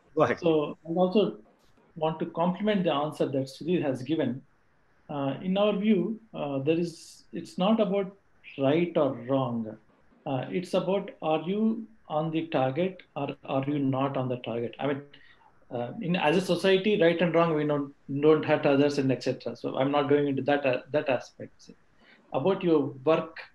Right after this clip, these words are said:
Speaker 2: culture, about your work thing, as long as you are focused towards your end objective, then that is right.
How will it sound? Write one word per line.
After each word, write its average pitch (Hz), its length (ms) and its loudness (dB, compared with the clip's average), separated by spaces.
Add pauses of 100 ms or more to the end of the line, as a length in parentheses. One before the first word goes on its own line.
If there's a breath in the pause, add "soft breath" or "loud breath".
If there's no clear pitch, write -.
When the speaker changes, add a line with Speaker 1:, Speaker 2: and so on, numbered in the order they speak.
Speaker 2:
culture, 151 400 2
about 135 440 2
your 139 240 4
work 151 400 -2
thing, 135 320 -2 (560)
as 165 280 2
long 190 380 0
as 202 320 2
you 156 180 2
are 156 140 2 (220)
focused 160 580 0
towards 151 480 -2
your 139 260 0
end 127 200 -6
objective, 131 600 -4 (200)
then 135 160 2
that 123 180 0
is 113 160 -10
right. 107 240 -8